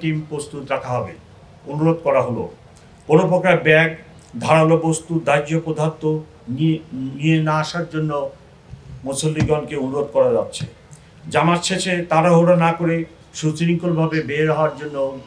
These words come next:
অনুরোধ করা হচ্ছে। সন্দেহজনক কিছু মনে হলে নিকটস্থ পুলিশ সদস্যকে জানানোর জন্য আমরা অনুরোধ জানাচ্ছি।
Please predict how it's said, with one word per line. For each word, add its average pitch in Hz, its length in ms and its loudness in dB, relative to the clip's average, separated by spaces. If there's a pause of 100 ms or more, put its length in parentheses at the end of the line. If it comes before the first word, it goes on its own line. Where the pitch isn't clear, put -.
(220)
অনুরোধ 135 360 -2
করা 131 200 4
হচ্ছে। 113 360 -6 (840)
সন্দেহজনক 175 600 4
কিছু 170 220 -2
মনে 170 220 4
হলে 175 260 4
নিকটস্থ 156 480 -2
পুলিশ 160 380 -2
সদস্যকে 160 680 -4 (360)
জানানোর 156 460 0
জন্য 151 380 -2 (280)
আমরা 139 300 2
অনুরোধ 143 440 -2
জানাচ্ছি। 120 540 -2